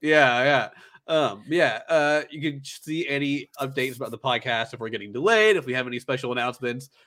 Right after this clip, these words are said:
and fun random tweets here and there on there. Best way to keep up to date with us if you don't wanna hop in our Discord. And if you want to, that link is on your screen right now or in the episode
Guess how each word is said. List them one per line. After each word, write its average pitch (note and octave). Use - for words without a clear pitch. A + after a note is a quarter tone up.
and G#3
fun D#3
random A#2
tweets A2+
here G#2
and G2+
there G2
on A#2+
there. G#2+
Best C#3
way C3+
to B2+
keep C3+
up C#3
to C3
date C#3
with D#3+
us F3+
if D#4+
you D3+
don't D3+
wanna D3
hop C#3+
in D#3
our D3+
Discord. B2+
And D3
if D#3+
you D#3
want A3
to, F#3
that F3
link C#3
is B2+
on B2
your B2
screen B2+
right B2
now G#3
or F#3+
in C#3+
the D3+
episode B2